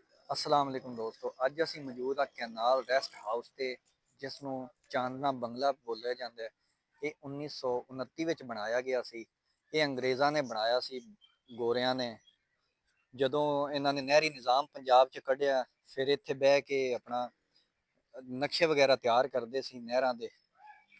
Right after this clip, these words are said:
ਉੱਨੀ ਸੌ ਉਨੱਤੀ ਦੀ date of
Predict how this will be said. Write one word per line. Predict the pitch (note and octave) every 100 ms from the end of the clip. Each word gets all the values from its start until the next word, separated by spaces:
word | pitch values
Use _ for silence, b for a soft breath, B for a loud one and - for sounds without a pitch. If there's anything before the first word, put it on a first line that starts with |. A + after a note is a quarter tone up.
| _ _ _ _ _ _ - _ _ _ - C3+
ਉੱਨੀ | D3 D#3+
ਸੌ | D3+ C3+
ਉਨੱਤੀ | B2+ A#2 D3
ਦੀ | D3+ C#3+
date | B2+ A2+ A#2+ B2
of | B2+